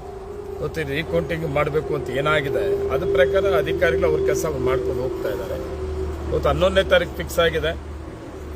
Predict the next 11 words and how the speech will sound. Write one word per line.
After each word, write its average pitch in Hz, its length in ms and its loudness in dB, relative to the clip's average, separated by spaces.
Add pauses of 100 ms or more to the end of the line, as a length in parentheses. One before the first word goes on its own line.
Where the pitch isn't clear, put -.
(120)
ಹನ್ನೊಂದನೇ 180 340 2
ತಾರೀಕು 170 400 2
ಫಿಕ್ಸ್ 151 240 -4
ಆಗಿರೋದ್ರಿಂದ 156 560 2
ಇವತ್ತು 151 640 0
ಎಲ್ಲ 143 280 0
ಹದಿನೈದು 160 580 2
ಜನ 160 160 2
ಅಭ್ಯರ್ಥಿಗಳನ್ನ 143 840 -2
ಜಿಲ್ಲಾಧಿಕಾರಿಗಳು 135 1160 -2
ಕರೆಸಿದ್ರು. 107 500 -6